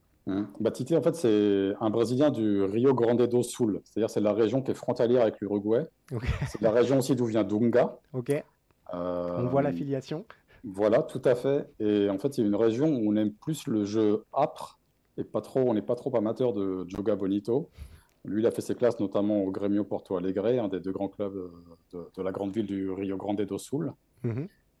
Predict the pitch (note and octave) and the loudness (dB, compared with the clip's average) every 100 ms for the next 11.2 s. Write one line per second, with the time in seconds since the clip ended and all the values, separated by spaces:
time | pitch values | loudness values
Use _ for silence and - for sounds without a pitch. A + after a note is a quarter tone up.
0 | - G#2+ G2+ G2 G2 F#2 F#2 F#2 F#2 F#2 | -4 0 2 2 2 0 0 -2 -2 -4
1 | F#2 F#2 - - B2+ C#3 C#3 - A2 B2 | -6 -8 -12 -4 2 4 4 2 -2 -4
2 | - G#2+ A2 A2 B2 A2+ A2+ A2 - A2+ | -2 -2 0 -2 -2 -2 -2 -2 -4 -2
3 | A2 - - B2 C3+ D#3 D3+ _ _ - | -2 -2 -2 -2 0 -2 -8 _ _ -12
4 | G2 F2+ F2 - A#2 - C3+ C#3 - _ | -10 -10 -8 -6 -6 -6 -8 -8 -14 _
5 | _ _ _ _ _ - G2 G2+ G2 F2+ | _ _ _ _ _ -8 -6 -4 -4 -4
6 | F2+ F2 F2 F2 F#2+ G2 A2 B2 G#2 F#2 | -4 -6 -8 -10 -6 0 4 4 2 -2
7 | F2+ E2+ E2 E2 E2+ _ _ - G2 A2+ | -4 -6 -12 -16 -20 _ _ -8 -4 0
8 | B2 A#2+ - - - G#2 G2 A2 A#2 G#2 | 0 -2 -14 -16 -12 -6 -2 0 2 0
9 | F#2 F2 F2 E2+ E2 E2 _ - G2 F#2+ | -2 -6 -8 -10 -14 -18 _ -14 -10 -6
10 | A#2+ - G2 G#2+ A2 G2+ G#2 F#2+ G#2 F#2 | -6 -4 -6 -4 -6 -4 -4 -2 -2 -4
11 | G2 - | -8 -10